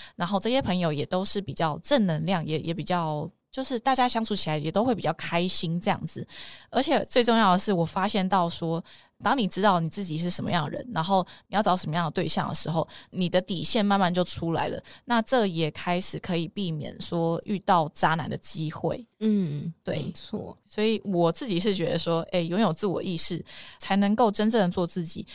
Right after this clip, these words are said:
Speaker 1: 真正做自己了之后呢，才能够找到自己真正的幸福。这也是我今天这一集想要讲的重点。那我目前有在自己实践了大概，呃，两三年的时间，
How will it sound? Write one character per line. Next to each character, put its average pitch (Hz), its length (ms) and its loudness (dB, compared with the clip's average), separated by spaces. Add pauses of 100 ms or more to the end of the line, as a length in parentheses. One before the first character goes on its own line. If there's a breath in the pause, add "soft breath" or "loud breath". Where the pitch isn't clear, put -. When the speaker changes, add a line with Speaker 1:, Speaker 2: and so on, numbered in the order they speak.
(160 loud breath)
Speaker 1:
真 240 160 2
正 269 160 4
做 233 140 6
自 220 140 -2
己 180 140 0
了 151 40 0
之 175 180 -2
后 190 220 2
呢， 160 160 0
才 - 260 -2
能 165 160 -2
够 190 140 2
找 - 160 -4
到 160 180 4
自 175 140 -6
己 170 160 -8
真 160 180 -2
正 - 140 -4
的 - 100 -6
幸 - 240 -4
福。 - 160 -14 (100)
这 - 120 -4
也 196 100 4
是 190 160 2
我 165 160 4
今 190 160 -2
天 202 80 4
这 226 120 6
一 214 60 8
集 175 200 -2
想 170 160 4
要 214 80 6
讲 - 220 -2
的 85 340 -6
重 226 260 4
点。 - 240 -8 (500 loud breath)
那 202 340 4
我 170 320 2 (120)
目 311 160 -4
前 185 220 0
有 156 140 0
在 208 200 4
自 196 160 -4
己 - 400 -8 (140)
实 - 340 -2
践 202 220 2
了 170 100 2
大 185 220 2
概， 170 560 2
呃， 160 300 0
两 160 320 0
三 202 240 2
年 165 120 -2
的 165 140 -2
时 - 260 -4
间， 156 320 -2